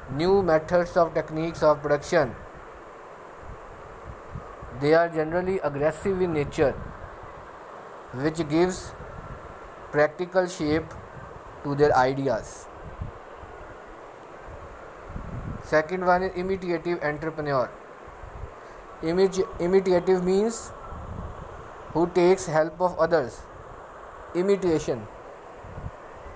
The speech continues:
copying from others. So these are the entrepreneurs who are less creative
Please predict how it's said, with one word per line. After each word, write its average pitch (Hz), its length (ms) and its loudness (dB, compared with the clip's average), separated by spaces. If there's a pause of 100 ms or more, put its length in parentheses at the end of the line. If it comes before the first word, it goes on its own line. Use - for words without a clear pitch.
copying 185 460 2
from 170 260 4
others. 139 560 0 (2000)
So 170 400 8 (640)
these 185 240 6
are 190 100 8
the 185 100 4
entrepreneurs 185 760 2 (2000)
who 196 480 6 (1200)
are 156 120 4
less 185 360 2
creative 170 520 4